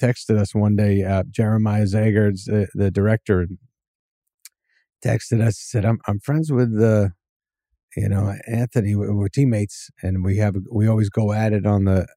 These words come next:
uh, when we're practicing and stuff." And, and, uh, we, would, we said, "W-, is, does he wanna do it?" And, uh, "Yeah, he seems like he wants to do it." So then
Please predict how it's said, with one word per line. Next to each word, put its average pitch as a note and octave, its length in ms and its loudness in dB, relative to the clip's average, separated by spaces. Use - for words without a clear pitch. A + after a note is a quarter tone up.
uh, G2 120 -4
when G2 220 -2
we're F#2+ 200 0
practicing G#2+ 560 -2
and G2+ 100 -2
stuff." G#2+ 380 0
And, F#2+ 160 -4
and, F#2+ 260 -6
uh, G2 300 0
we, G#2 200 -2
would, F#2+ 560 -4
we G2 140 -2
said, - 180 -8
"W-, G2 380 -2
is, F#2+ 280 -4
does G#2+ 160 -2
he G#2 60 0
wanna A#2 300 2
do B3 200 4
it?" G#3 80 0
And, A2 200 2
uh, G2+ 140 -2
"Yeah, F3 240 2
he A2+ 120 -2
seems F#3 320 -2
like F3 120 0
he A2+ 80 2
wants G2+ 240 2
to - 60 -6
do A#2 180 2
it." - 80 -6
So A2 180 0
then A#2 340 2